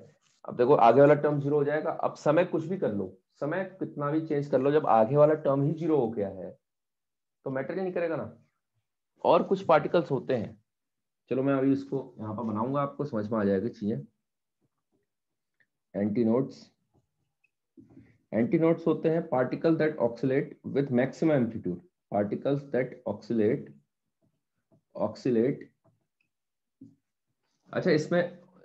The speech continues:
इसको अगर आप ऐसे करके लिखते हो तो इसमें और क्या क्या मिलेगा, X की value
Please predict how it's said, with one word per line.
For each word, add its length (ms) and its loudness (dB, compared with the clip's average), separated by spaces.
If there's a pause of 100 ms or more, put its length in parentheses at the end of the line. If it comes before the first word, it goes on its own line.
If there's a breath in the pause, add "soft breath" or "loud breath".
इसको 220 -2
अगर 180 4
आप 180 2
ऐसे 220 0
करके 220 -2
लिखते 300 0
हो 220 2
तो 100 -2
इसमें 240 0
और 160 0
क्या 120 0
क्या 120 0
मिलेगा, 400 0
X 180 -6
की 120 0
value 360 0